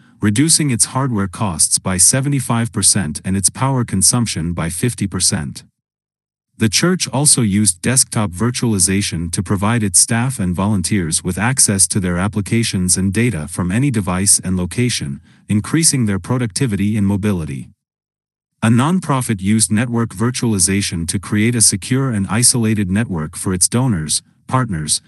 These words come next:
and beneficiaries, improving its data protection and compliance. The nonprofit also used storage virtualization to optimize its storage capacity and performance,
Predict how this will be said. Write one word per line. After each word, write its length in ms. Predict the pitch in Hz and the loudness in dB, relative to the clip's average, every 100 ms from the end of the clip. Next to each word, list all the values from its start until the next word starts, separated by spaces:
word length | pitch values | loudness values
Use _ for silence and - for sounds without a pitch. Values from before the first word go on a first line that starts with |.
| _ - | _ -4
and 160 | 98 92 | -2 0
beneficiaries, 960 | 123 123 - 127 113 85 76 71 - - _ | 0 0 -2 -2 -2 -2 -4 -2 -2 -2 _
improving 520 | - 92 - 160 135 117 | -4 -2 2 2 2 2
its 180 | 107 | 0
data 260 | - 110 117 | 0 0 0
protection 520 | - 92 123 - 104 | -4 -2 -4 -2 -2
and 160 | 95 95 | 0 0
compliance. 760 | 113 104 104 80 65 58 - - _ _ _ _ _ _ _ _ _ | -2 0 -2 -2 -4 -2 -2 -4 _ _ _ _ _ _ _ _ _
The 100 | 110 | 2
nonprofit 720 | 113 160 185 147 123 110 92 | 4 2 0 0 0 -2 -2
also 300 | 113 139 120 | 0 0 0
used 320 | 95 98 95 | 0 0 2
storage 500 | - - 123 117 95 | 0 0 0 0 -2
virtualization 920 | 98 127 - 104 92 95 95 - 85 | -2 -2 -2 -2 0 0 -2 -2 -6
to 160 | 80 95 | -4 -2
optimize 600 | 113 127 113 92 92 104 | -2 -2 -2 0 0 -2
its 140 | 90 | 0
storage 400 | - 127 135 113 | 0 2 0 -2
capacity 640 | - 92 107 110 98 92 92 | -4 -4 0 0 0 -2 -2
and 160 | 95 92 | -2 -2
performance, 640 | 95 87 123 92 71 - | -4 -2 -2 -2 -2 -2